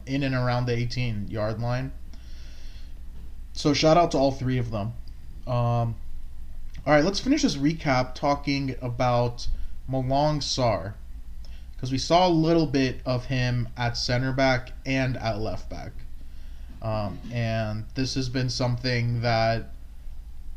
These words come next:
we had been talking about for a while. Um, you know, as left back, we know what kind of work Sarr can do as a rotational left back.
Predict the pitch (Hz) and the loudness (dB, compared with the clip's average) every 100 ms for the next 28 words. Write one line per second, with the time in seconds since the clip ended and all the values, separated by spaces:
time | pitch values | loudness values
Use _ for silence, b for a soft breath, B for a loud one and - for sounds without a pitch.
0 | - 135 139 139 131 120 123 123 131 123 | -6 0 6 8 6 4 0 2 2 2
1 | 120 113 107 104 117 113 120 135 104 101 | 2 0 0 -2 -2 0 4 4 4 -2
2 | - - - - - - 117 113 113 110 | -8 -8 -8 -8 -8 -4 0 2 2 -2
3 | 101 - - - - - - 135 127 127 | -4 -8 -10 -12 -12 -12 -8 -2 0 0
4 | 139 147 - 135 131 139 135 135 127 135 | 4 4 6 6 6 4 4 4 2 2
5 | 123 120 120 120 - 131 113 117 123 120 | 0 0 2 0 0 0 2 2 0 0
6 | 113 107 107 110 110 117 - 104 87 98 | 0 0 -2 -4 -2 -2 -2 -4 -4 -4
7 | - 101 - - | -4 -4 -4 -8